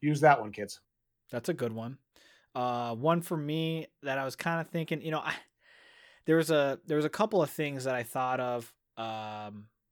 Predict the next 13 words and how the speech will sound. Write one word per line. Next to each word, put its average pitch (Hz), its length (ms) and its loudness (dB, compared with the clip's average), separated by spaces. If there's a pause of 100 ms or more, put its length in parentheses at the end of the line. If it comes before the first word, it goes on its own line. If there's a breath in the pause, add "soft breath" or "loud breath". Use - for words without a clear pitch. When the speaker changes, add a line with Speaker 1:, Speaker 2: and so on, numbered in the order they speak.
(120)
Speaker 2:
but 135 120 -4
one 139 200 -2
that 139 120 -4
sticks - 260 -4
out 131 140 0
to 139 80 -8
me 127 120 -4
is 117 140 -4
the 117 240 -8
end 165 420 0 (260)
justifies 127 680 2
the 123 100 -2
means. 110 800 -4